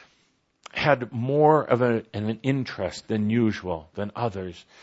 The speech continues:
in this spiritual consciousness. And you brought that with you to earth, and you've been studying it and pursuing it and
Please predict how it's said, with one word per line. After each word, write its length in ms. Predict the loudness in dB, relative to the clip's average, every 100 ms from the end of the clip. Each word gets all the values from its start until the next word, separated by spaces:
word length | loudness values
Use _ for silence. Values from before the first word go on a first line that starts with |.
| -20 -20 _ _ _ _ _ _ _ _ _ _ _ _ _
in 200 | -4 -2
this 360 | 0 -2 -4 -14 -18 -18
spiritual 1040 | -16 -8 -6 -4 -6 -4 0 2 0 -6 _ _
consciousness. 960 | -12 -6 -6 -6 -14 -14 -20 -20 -20 -20 _ _ _ _ _ _ _ -12
And 100 | -2
you 40 |
brought 280 | 2 2 2
that 200 | 0 2
with 220 | 0 0
you 100 | -2
to 160 | -2 2
earth, 300 | 4 2 0
and 160 | -4
you've 160 | -4 -2
been 280 | 0 0 -4 -14 -20 _
studying 560 | -16 -2 2 2 0 -2
it 200 | -6 -10
and 160 | -16
pursuing 680 | -12 -12 -10 -2 0 0 -2
it 260 | -6 -10 -8
and 280 | -8 -8